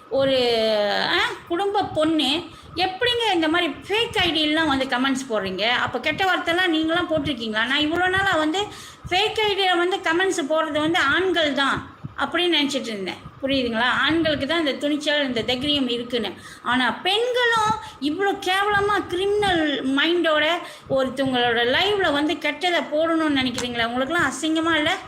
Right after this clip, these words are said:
ஆ? உங்களுக்குலாம் அசிங்கமா இல்லையான்னு கேட்குறேன்.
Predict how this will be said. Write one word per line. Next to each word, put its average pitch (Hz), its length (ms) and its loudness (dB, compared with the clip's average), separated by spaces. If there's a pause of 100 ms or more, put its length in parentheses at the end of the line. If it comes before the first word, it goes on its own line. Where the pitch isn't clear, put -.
(580)
ஆ? 302 60 0 (960)
உங்களுக்குலாம் 311 420 2
அசிங்கமா 392 440 0
இல்லையான்னு 381 300 0
கேட்குறேன். 240 400 -2